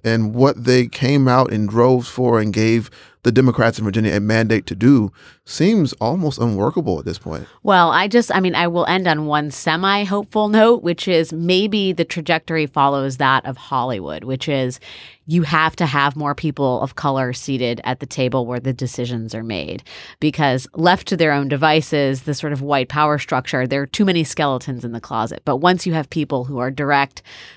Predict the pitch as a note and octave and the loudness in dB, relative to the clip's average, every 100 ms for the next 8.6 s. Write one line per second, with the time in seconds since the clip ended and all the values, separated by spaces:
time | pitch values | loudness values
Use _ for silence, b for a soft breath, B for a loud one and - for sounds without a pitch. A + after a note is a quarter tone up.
0 | - C3+ C4+ - D3+ A2 B2+ - D#3 D3+ | -8 2 2 2 -2 -2 -8 2 4 4
1 | C#3 B2 B2+ - A2+ A#2 A#2 - C3 C3 | 2 -2 -4 -4 -6 -6 -6 -4 -4 -4
2 | A#2+ - B2 B2 C3+ C3+ B2+ - A#2+ A#2+ | -6 -8 -8 -4 -2 -2 -6 -6 -4 -2
3 | B2 A2 G2+ B2+ F#2+ - - E3 E3+ E3+ | -2 -2 -4 -6 -10 -10 -6 2 2 2
4 | D3+ C3 B2+ B2 D3 C3+ A2 C2 - B | -2 -4 -6 -4 -4 -4 -6 -10 -16 B
5 | B _ D#3 D#3 D3 - C#3+ C#3 D3 D3 | B _ -2 0 -2 -2 0 0 -2 -2
6 | C#3+ C3 B2+ A#2+ - - B2 A#2+ G#2 F2+ | -4 -2 -6 -8 -14 -12 -8 -6 -8 -10
7 | - b b b - C3 A#2+ A2+ G2 F2+ | -14 b b b -12 -8 -6 -6 -10 -10
8 | - C2+ - - - | -8 -8 -8 -14 -18